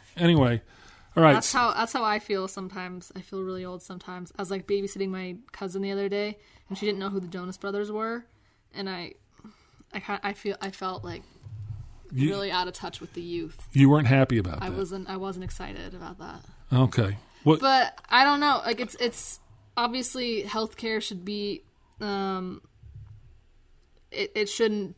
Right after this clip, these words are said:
Speaker 2: be a privilege to be able to go to the doctor. But then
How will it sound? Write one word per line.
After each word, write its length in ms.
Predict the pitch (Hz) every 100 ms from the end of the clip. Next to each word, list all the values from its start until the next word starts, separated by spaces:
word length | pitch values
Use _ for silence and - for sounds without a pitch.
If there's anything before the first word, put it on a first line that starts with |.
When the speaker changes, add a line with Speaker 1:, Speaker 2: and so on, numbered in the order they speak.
| _
Speaker 2:
be 220 | 208 196
a 40 | 185
privilege 880 | - 208 185 160 160 170 - - - - - _ -
to 200 | 208 196
be 140 | 196
able 140 | 196 185
to 60 |
go 100 | 185
to 60 | 185
the 60 | 185
doctor. 520 | 190 180 - - 214 - - - - _ _ _ -
But 160 | 233
then 420 | 247 247 247 233